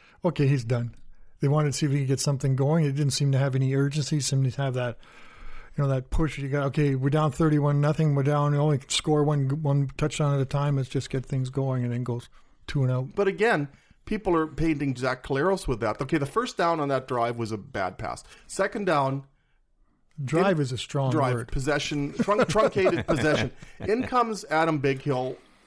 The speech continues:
Speaker 1: On a
Speaker 2: around the
Speaker 1: great
Speaker 2: flank
Speaker 1: play.
Speaker 2: as he was.
Speaker 1: Yeah.
Speaker 2: Trey Mason might as well have just hold out, held out
Speaker 1: Yeah.
Speaker 2: the cap and s-, the cape and said, "Hol-, Ole."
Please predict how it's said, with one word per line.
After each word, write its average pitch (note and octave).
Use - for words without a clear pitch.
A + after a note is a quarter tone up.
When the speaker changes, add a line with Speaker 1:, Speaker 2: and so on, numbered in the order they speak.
Speaker 1:
On C#3
a -
Speaker 2:
around C3+
the C3+
Speaker 1:
great C#3
Speaker 2:
flank C3+
Speaker 1:
play. C3+
Speaker 2:
as C3+
he C#3
was. C3+
Speaker 1:
Yeah. -
Speaker 2:
Trey C4
Mason F#3
might D#3+
as D3
well D3
have C#3+
just D3+
hold C#3+
out, C3+
held C#3+
out C3
Speaker 1:
Yeah. B2+
Speaker 2:
the B2
cap D3
and B2+
s-, -
the C#3
cape E3+
and C3
said, B2+
"Hol-, B2
Ole." C#3+